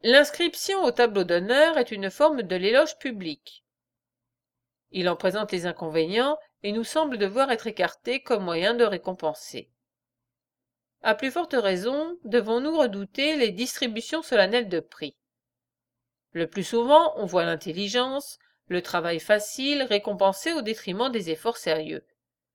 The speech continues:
Ajoutons que la présence des parents, leurs exigences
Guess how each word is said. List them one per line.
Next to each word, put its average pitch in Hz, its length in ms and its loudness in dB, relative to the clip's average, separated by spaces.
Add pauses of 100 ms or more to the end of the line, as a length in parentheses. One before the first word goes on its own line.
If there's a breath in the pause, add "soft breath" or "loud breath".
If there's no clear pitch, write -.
(460)
Ajoutons 170 440 0
que 196 100 -6
la 160 120 4
présence 165 360 -4
des 165 120 -2
parents, 226 580 2 (500)
leurs 175 320 -2
exigences 170 640 -2